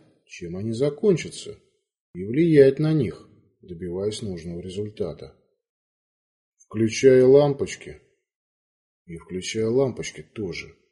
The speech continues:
недовольно отрезала Инга. «Тёмка, пора понять, что Яна не шутит». «Да, геомант может добиться своего, включив лампочку.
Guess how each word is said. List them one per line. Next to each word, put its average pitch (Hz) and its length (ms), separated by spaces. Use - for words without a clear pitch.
недовольно 90 520
отрезала 87 560
Инга. 82 460
«Тёмка, 104 760
пора 95 320
понять, 113 560
что - 260
Яна 104 400
не 127 160
шутит». 127 560
«Да, 110 480
геомант 117 580
может 107 340
добиться 110 460
своего, 92 500
включив 85 560
лампочку. 85 600